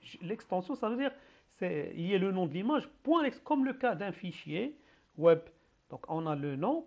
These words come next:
point H T M L. Ici, c'est G P G ou bien P N G ou bien gif.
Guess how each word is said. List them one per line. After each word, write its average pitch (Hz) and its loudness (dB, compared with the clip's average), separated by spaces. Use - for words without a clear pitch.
point 294 4
H - -8
T 208 -2
M 151 -2
L. 135 -8
Ici, 160 -10
c'est 233 -6
G 120 -6
P 180 -6
G 175 -4
ou 262 -2
bien 208 -2
P 320 0
N 208 -2
G 214 -4
ou 233 -2
bien 220 0
gif. 147 -4